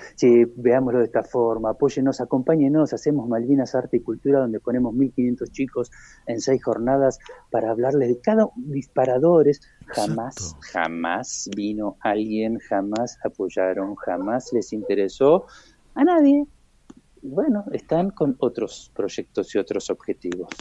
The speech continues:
Speaker 1: Bueno, nosotros vamos a seguir. ¿Y sabes cuál es la gran ventaja? Que nosotros ni nos movemos económicamente, ni nos movemos políticamente. Somos neutros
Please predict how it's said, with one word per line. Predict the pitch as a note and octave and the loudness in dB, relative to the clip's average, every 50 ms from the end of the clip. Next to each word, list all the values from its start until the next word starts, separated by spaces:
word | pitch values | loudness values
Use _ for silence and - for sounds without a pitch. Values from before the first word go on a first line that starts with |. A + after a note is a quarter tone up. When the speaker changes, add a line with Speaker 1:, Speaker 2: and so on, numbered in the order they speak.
| - _ - | -16 _ -4
Speaker 1:
Bueno, | D#3 A3 A3+ F#3+ F3+ | -2 0 0 2 0
nosotros | F3+ F3+ - B3 A#3 - G3 E3 | -2 -2 -2 -2 -2 0 0 0
vamos | F#3+ G3+ F#3+ F3+ | 0 0 0 -2
a | E3+ | -2
seguir. | - - F3 G3 G#3+ G#3+ - - - - - - - - | -2 2 2 4 4 2 2 -2 -18 -20 -20 -16 -10 -8
¿Y | - | -2
sabes | - - E3+ G#3+ A3 | 2 2 4 4 4
cuál | - A3+ F#3+ | 2 4 2
es | D3+ C3 | 4 4
la | A#2+ | 2
gran | A#2 A#2+ B2+ C3 | 2 2 0 0
ventaja? | B2 A2 G#2 - C3+ D3+ - - E3+ - - - - - - - - - - - - | 0 -2 -4 -4 -4 -4 -4 -6 -6 -6 -6 -8 -16 -20 -20 -20 -20 -18 -14 -6 -2
Que | - | 0
nosotros | C3 B2+ - - B2+ G#2 - - G2 F2+ F2+ - - | 0 0 2 2 2 2 2 0 -2 -2 -4 -4 -4
ni | - C3 E3+ G#3 | 0 2 4 4
nos | G#3+ G3 D3 | 4 2 2
movemos | D3 C#3+ B2 A#2+ A2+ G2+ F#2+ F#2+ F#2+ F2+ - - - _ - | 2 2 2 2 2 0 0 -4 -8 -10 -12 -18 -20 _ -10
económicamente, | - - B2+ - A#2 B2 D#3 D#3+ D3+ C3+ - B2+ B2 C#3 D#3+ G3 G#3 G3+ - G3 D#3 B2 | -8 -8 -4 -4 -2 0 0 0 0 0 -2 -2 -2 -2 -2 -2 -4 -2 -2 -4 -2 -2
ni | B2 C3+ D3+ | 0 0 2
nos | D3+ D3 - | 2 0 -2
movemos | B2 B2 A2+ A2 B2 B2+ C3 C#3 C#3 C#3 C#3 - - - - _ - | -2 -4 -2 -2 -2 0 0 0 0 -2 -2 -6 -16 -20 -20 _ -2
políticamente. | - A2 G2+ G#2 G2+ - - F#2 - G2 F#2+ F#2+ F#2 F#2+ F#2+ - - G#2 F#2+ - _ _ _ _ _ _ - _ - | 0 0 2 2 0 -2 -4 -8 -8 -8 -12 -10 -10 -12 -14 -12 -14 -16 -16 -16 _ _ _ _ _ _ -20 _ -14
Somos | - - C#3+ D3 D#3 C3 C3+ | -6 -2 0 0 0 0 0
neutros | C3 G#2+ G#2 G2 F#2 - G2+ F#2+ F2+ | 0 0 -2 -2 -4 -4 -4 -4 -4